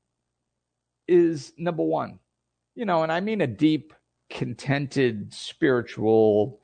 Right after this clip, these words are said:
happiness, not like, "Oh my God, I'm freaking happy all the time." No, that's not sustainable. That's just fleeting and it's fun for moments. But that, I'm, I'm talking about a deep, contented, loving, peaceful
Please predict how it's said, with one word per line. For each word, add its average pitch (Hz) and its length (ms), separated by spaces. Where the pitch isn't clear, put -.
happiness, 101 640
not 123 320
like, 127 220
"Oh 359 100
my 349 120
God, 381 260
I'm 269 100
freaking 349 360
happy 392 320
all 277 140
the 233 120
time." 208 380
No, 123 240
that's 120 400
not 127 240
sustainable. 87 600
That's 82 240
just - 360
fleeting 110 640
and 92 100
it's - 160
fun 95 300
for 92 200
moments. 85 460
But 90 340
that, 95 200
I'm, 113 220
I'm 120 120
talking 131 340
about 101 180
a 92 40
deep, 113 400
contented, 98 720
loving, 98 480
peaceful 98 640